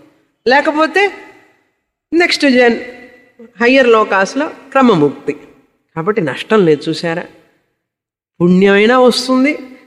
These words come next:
నిద్రపోయినా సరే పుణ్యం వస్తుంది. ఆ, అప్పుడప్పుడు నిద్రపోయినా కూడా పుణ్యం వస్తుంది, తప్పేం లేదు. ఎందుకు పోగొట్టుకోవాలి ఆ పుణ్యాన్ని?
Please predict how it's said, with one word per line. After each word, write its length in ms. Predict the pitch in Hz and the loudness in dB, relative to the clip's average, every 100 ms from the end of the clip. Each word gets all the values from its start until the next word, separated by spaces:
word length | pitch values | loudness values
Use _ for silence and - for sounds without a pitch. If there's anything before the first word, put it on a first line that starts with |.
| 160 | -4
నిద్రపోయినా 560 | 160 208 214 226 269 | 0 2 4 4 4
సరే 180 | 269 226 | 2 0
పుణ్యం 360 | 165 175 175 147 | 0 2 2 2
వస్తుంది. 440 | - 139 127 - - - - - - - 440 - - - _ _ _ _ _ _ _ _ _ _ _ _ _ _ _ | 0 -6 -6 -10 -20 -20 -20 -20 -14 -8 -8 -8 -18 -20 _ _ _ _ _ _ _ _ _ _ _ _ _ _ _
ఆ, 120 | 214 254 147 143 - _ _ _ _ _ | -2 -2 -2 -6 -16 _ _ _ _ _
అప్పుడప్పుడు 320 | - 220 311 | -2 0 0
నిద్రపోయినా 460 | 214 185 269 294 285 | 0 0 2 2 2
కూడా 180 | 302 403 | 0 0
పుణ్యం 300 | 381 339 294 | 2 2 2
వస్తుంది, 320 | 214 160 139 | 2 0 -2
తప్పేం 360 | 165 - 330 | -4 -2 -2
లేదు. 260 | 285 185 160 - - | 0 -2 -4 -10 -8
ఎందుకు 240 | 170 240 320 | -2 0 0
పోగొట్టుకోవాలి 600 | 311 294 294 302 285 262 | 2 2 0 0 2 2
ఆ 40 | |
పుణ్యాన్ని? 540 | 240 240 254 247 240 | 2 2 2 2 2